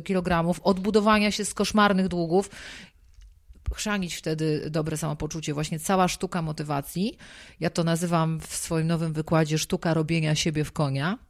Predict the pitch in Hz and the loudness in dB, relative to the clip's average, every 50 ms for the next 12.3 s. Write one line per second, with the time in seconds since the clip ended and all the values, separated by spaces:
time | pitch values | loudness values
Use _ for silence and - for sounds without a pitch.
0 | - - - - - - - - - - - - - 147 147 147 147 147 147 151 | -20 -20 -20 -20 -20 -20 -20 -20 -20 -20 -14 -6 -4 -2 0 2 2 2 0 -2
1 | 151 - 160 151 160 160 165 156 - - - - - _ - 165 160 - - - | -2 -6 -6 -6 -4 -4 -6 -6 -8 -14 -20 -20 -6 _ 2 2 2 0 2 6
2 | 233 240 240 196 165 165 147 139 139 143 143 - - - - - - 139 147 151 | 6 8 8 8 6 4 6 6 4 2 2 -2 -8 -20 -18 -10 -6 -4 -4 -2
3 | 143 143 117 123 - - - - - 120 - - - - - 180 175 - 240 226 | -4 -4 -6 -10 -14 -18 -18 -16 -16 -16 -16 -16 -10 -4 -4 -2 -2 0 0 2
4 | 214 202 196 170 165 170 180 196 233 254 220 185 165 156 156 - - 160 156 147 | 4 4 2 2 2 4 6 8 8 6 6 4 2 2 0 -2 -4 -4 -4 -4
5 | - - - - - - - - - - 190 185 185 - - - - 208 208 - | -6 -8 -8 -8 -8 -6 -6 -6 -4 -2 0 0 0 -2 -2 -2 -2 0 0 2
6 | 202 170 170 190 185 - - 165 - - 240 277 302 233 160 143 139 135 135 135 | 0 2 4 2 2 4 2 2 4 6 6 8 8 8 6 4 2 -2 -4 -4
7 | 135 139 139 139 139 147 139 131 131 127 127 123 117 - 165 - _ _ _ _ | -4 -4 -4 -2 0 0 2 2 0 -2 -4 -4 -4 -6 -8 -10 _ _ _ _
8 | - - - - 160 156 - - 170 - - - 156 - - - 220 233 220 190 | -20 -16 -12 -8 -8 -6 -2 -2 -2 -2 0 -2 -2 2 6 8 10 10 10 10
9 | 165 160 143 143 135 139 139 131 127 131 - - - 131 139 - - 156 156 160 | 6 4 2 0 -2 -2 -2 -4 -4 -6 -8 -8 -8 -8 -8 -8 -6 -6 -4 -4
10 | 156 - 165 - - 185 175 175 165 165 170 165 170 175 170 165 165 156 160 170 | -4 -6 -6 -6 -4 -2 0 2 4 4 6 6 6 6 4 4 4 4 4 4
11 | 180 208 208 202 165 151 156 139 135 139 139 - - 143 143 139 139 135 135 131 | 4 4 4 2 0 -2 -4 -4 -4 -4 -4 -4 -4 -4 -2 -2 -4 -4 -4 -4
12 | 123 123 127 139 165 - | -4 -4 -4 -2 -4 -4